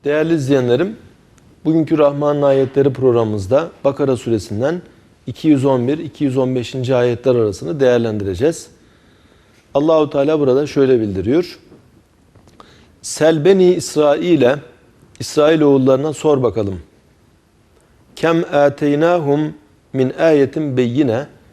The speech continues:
Biz onlara ne kadar apaçık ayet vermişiz.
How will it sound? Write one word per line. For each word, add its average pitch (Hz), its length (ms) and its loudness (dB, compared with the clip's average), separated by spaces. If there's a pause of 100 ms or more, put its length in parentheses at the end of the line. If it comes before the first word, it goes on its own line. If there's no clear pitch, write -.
(220)
Biz 143 120 -2
onlara 147 400 2
ne 160 140 -4
kadar 139 420 0 (320)
apaçık 151 420 -4
ayet 127 400 2
vermişiz. 95 640 -8